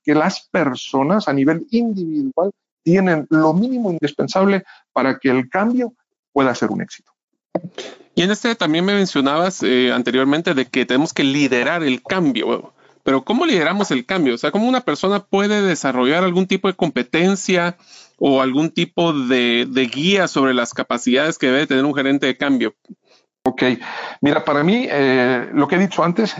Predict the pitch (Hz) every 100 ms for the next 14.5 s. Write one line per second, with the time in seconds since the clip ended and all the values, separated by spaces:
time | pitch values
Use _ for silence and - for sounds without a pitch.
0 | - 127 123 127 156 160 170 165 135 131
1 | 165 165 214 - 117 147 143 160 170 175
2 | 170 151 127 113 110 - 147 143 185 190
3 | 214 160 117 - 143 143 156 143 147 151
4 | 143 87 - - - _ - 143 143 135
5 | - 135 135 131 220 247 185 147 127 -
6 | - - 147 180 - 120 123 117 240 208
7 | 120 - 110 113 110 110 131 175 226 -
8 | - - - 117 131 151 170 - - 151
9 | 135 139 120 127 170 180 135 147 - 135
10 | 117 120 214 175 117 123 135 123 139 123
11 | 107 113 135 190 - - 123 135 - 123
12 | 110 120 143 147 113 107 139 104 - -
13 | - - - _ 196 262 277 185 170 208
14 | 240 165 165 226 254